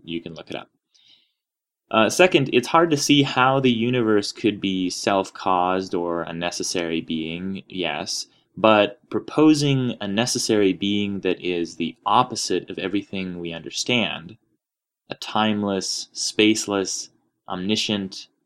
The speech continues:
omnibenevolent, omnipotent, personal being without a brain, that's a far worse problem. So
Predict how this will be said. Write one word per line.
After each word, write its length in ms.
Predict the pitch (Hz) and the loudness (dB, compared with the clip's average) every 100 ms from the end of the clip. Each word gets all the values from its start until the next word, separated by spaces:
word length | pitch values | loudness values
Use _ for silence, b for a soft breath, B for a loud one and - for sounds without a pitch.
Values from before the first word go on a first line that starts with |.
| - | -6
omnibenevolent, 1080 | 95 98 90 90 95 101 98 101 95 95 - _ _ - | -4 -2 -4 -2 0 0 0 -4 -6 -8 -14 _ _ -12
omnipotent, 800 | 95 92 101 101 110 101 90 - _ _ _ _ | -8 -4 -2 -2 -4 -6 -8 -10 _ _ _ _
personal 480 | 117 113 113 101 95 | -2 0 -2 -4 -4
being 500 | 87 101 104 98 95 | -4 -2 -2 -2 -4
without 440 | 85 85 98 98 | -8 -4 -2 -2
a 80 | - | -6
brain, 800 | 85 92 98 117 110 80 78 78 _ _ _ _ _ _ _ - | -10 -4 -2 0 -2 -4 -12 -20 _ _ _ _ _ _ _ 2
that's 260 | 147 156 | 4 4
a 100 | 92 | 0
far 760 | - - - - 143 127 104 95 | -4 -16 -6 4 8 8 6 4
worse 400 | 92 92 90 - | 2 0 0 -6
problem. 540 | - 62 50 - - _ _ _ _ _ _ - | -8 -6 -6 -10 -18 _ _ _ _ _ _ -8
So 640 | - 95 92 92 90 | 0 2 4 2 0